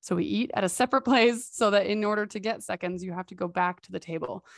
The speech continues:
And every time I steer away from this, I always eat more. My portions get quickly out of control if there's more access right in front of me versus <laughs> if I have to get up and take eight steps to get more. That's a big enough barrier that most of the time my kids and I don't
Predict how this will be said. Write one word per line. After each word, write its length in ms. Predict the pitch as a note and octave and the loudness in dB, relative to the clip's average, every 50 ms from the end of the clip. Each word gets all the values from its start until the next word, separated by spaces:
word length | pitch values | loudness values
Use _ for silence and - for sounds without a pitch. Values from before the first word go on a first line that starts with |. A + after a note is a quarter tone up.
| - _ - | -8 _ 2
And 100 | A3 A#3 | 4 4
every 140 | A#3+ D4 | 4 4
time 160 | C#4 D4+ C4+ B3 | 4 4 4 4
I 60 | A3 | 2
steer 440 | - - - - - - G#3+ A#3 A3 | 0 -2 -6 -8 -8 -4 -2 2 2
away 320 | F#3+ F3 F3 F#3 F#3+ A3+ | 2 2 2 2 0 0
from 220 | - - C#4+ C#4 | 0 -2 -2 0
this, 280 | C#4 C#4+ D#4 - - - - | 0 -2 -4 -4 -8 -10 -4
I 200 | - G3 F#3+ G3 | -2 0 0 0
always 520 | - - F#3+ G3 G#3 G#3+ G#3+ G3+ G3+ F3+ - - | 0 -2 -2 -2 0 0 0 -2 -4 -6 -8 -12
eat 200 | G#3+ G3+ G3 E3+ | -12 -12 -10 -8
more. 300 | E3+ F3 G3 G#3 F#3 F#3 | -6 -4 -2 -2 -2 -4
My 160 | F3+ G3 F#3 | -6 -10 -10
portions 420 | - - A3 G#3 - G3+ G3 E3+ | -6 -4 -4 -4 -2 -4 -4 -4
get 160 | - F#3 - - _ - | -2 -4 -4 -4 _ -12
quickly 500 | - - A#3+ B3+ - - G#3+ G3+ F#3+ - | -2 0 0 0 0 0 -2 0 0 2
out 120 | F#3 F#3+ | 2 0
of 80 | F#3 - | 0 -2
control 380 | - G3 E3+ - G3+ G3 F#3+ | -4 -6 0 2 2 2 4
if 180 | - F#3+ F#3+ - - | 2 0 -2 -4 -4
there's 200 | F#3+ F#3 F#3 F3 | -4 -4 -2 -2
more 320 | G3 F#3+ F#3+ F#3 F#3+ - | -2 0 2 2 2 0
access 520 | - F3+ F3+ - - F3+ F3 F3 - - - _ _ _ _ _ | -2 -6 -6 -8 -8 -8 -8 -8 -12 -16 -20 _ _ _ _ _
right 280 | - G3+ G3+ F#3 F#3 F#3+ | 0 2 4 6 6 6
in 100 | F#3+ F3+ | 4 4
front 160 | - G#3 G3+ | 4 2 4
of 80 | G3 | 4
me 80 | F3+ E3+ | 4 4
versus 420 | E3+ F#3+ G#3 G#3 - B3 A#3 A3 A3 C#4 F#4+ | 4 4 2 0 0 -2 -2 0 0 -2 0
<laughs> 60 | - | 0
if 120 | G#3 F#3+ | 0 2
I 80 | G#3 G#3 | 4 4
have 140 | A3+ A#3+ A3+ | 4 2 0
to 40 | A3+ | 0
get 120 | G#3 G#3 | 0 0
up 100 | G#3+ G#3+ | 0 0
and 100 | G3+ F#3 | -2 -6
take 200 | - G#3 G#3+ - | -6 -6 -8 -6
eight 220 | - G#3+ A3 A3 - | -6 -6 -6 -8 -10
steps 420 | - - G#3 G#3 B3+ C4 - - - | -4 0 2 2 2 2 0 -6 -8
to 80 | - | -2
get 160 | G3 G#3+ G#3 | -2 -2 0
more. 300 | G#3 G#3 G#3+ A#3 B3+ D4 - - - - - _ _ _ _ _ _ | 2 2 4 4 4 2 0 -4 -12 -20 -20 _ _ _ _ _ _
That's 180 | - A3 B3+ - | 0 0 0 0
a 60 | C4 | 0
big 180 | G#3+ B3 C4 C#4 | 0 2 2 2
enough 220 | C#4+ C#4+ C4 - | 2 0 0 0
barrier 320 | C4 B3 B3+ B3+ B3+ B3 | 0 0 2 2 2 0
that 100 | A#3+ A3 | 0 -2
most 320 | G3+ G3+ G#3 A3+ B3 A#3+ - | -2 -2 -2 -4 -4 -6 -8
of 60 | B3+ | -8
the 60 | C#4 C4+ | -8 -4
time 400 | - B3+ A#3+ A#3 A#3 A#3 A#3 A3 | -2 0 0 0 0 -2 -4 -4
my 80 | G#3 | -6
kids 200 | G3 - A3 G3+ | -6 -8 -10 -10
and 100 | G#3 G3+ | -8 -6
I 80 | G3+ G3+ | -6 -4
don't 300 | F#3+ G3 F#3+ F#3+ G3 | -2 -2 -2 -2 -4